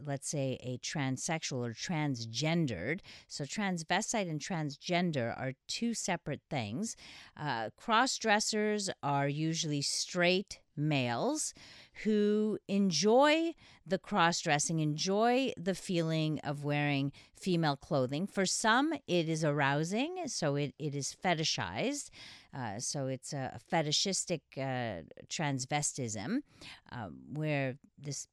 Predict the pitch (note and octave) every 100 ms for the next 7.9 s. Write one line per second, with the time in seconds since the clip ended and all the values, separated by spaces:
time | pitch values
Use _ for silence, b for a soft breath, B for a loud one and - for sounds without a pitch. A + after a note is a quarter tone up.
0 | - C#3+ C#3 C#3 C3 C#3 A#2 B2+ D3 D#3
1 | D#3 C#3 C#3 - F#3+ D3+ C3+ B2+ B2+ B2
2 | - B2 A2+ C3 B2+ B2 - B2 A2 C3+
3 | G#3+ - F3 F3+ - F3+ - C4 F4 D3
4 | - - B B B - D3 E3+ E3+ F3
5 | - F3 E3 D#3 D3+ C#3+ D3+ D3+ D3 -
6 | - - - B2+ B2+ - C#3+ - E3 D#3
7 | - - D3+ C#3+ C#3+ C#3+ C#3 C#3